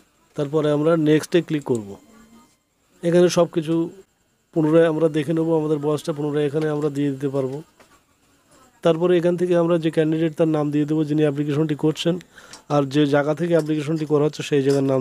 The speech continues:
দিয়ে দেবো। সেটা আপনি যদি গ্রামে বসে করে থাকেন, গ্রামের নাম দিয়ে দেবেন, যে জায়গা থেকে করছেন, সেই জায়গার নামটাই দেওয়ার চেষ্টা করবেন। তারপরে আমরা এখান থেকে ডান করে দেবো। তারপরে একটি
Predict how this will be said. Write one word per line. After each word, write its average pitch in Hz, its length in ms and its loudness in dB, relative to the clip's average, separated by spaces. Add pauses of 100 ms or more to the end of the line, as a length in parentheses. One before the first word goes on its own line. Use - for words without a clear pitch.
দিয়ে 117 180 0
দেবো। 98 140 -14 (680)
সেটা 156 240 2
আপনি 151 160 -2
যদি 165 200 2
গ্রামে 160 300 4
বসে 156 200 -4
করে 165 160 2
থাকেন, 165 260 0
গ্রামের 151 300 2
নাম 160 160 2
দিয়ে 160 160 4
দেবেন, 156 180 -2 (680)
যে 151 140 2
জায়গা 156 200 2
থেকে 175 220 -2
করছেন, 185 280 -2
সেই 156 140 2
জায়গার 147 240 0
নামটাই 151 260 -2
দেওয়ার 156 240 0
চেষ্টা 143 260 -4
করবেন। 104 260 -6 (580)
তারপরে 156 320 2
আমরা 156 180 -2
এখান 147 160 -8
থেকে 165 200 -4
ডান 151 200 -2
করে 165 180 -2
দেবো। 175 120 0 (100)
তারপরে 156 300 -2
একটি 147 200 -6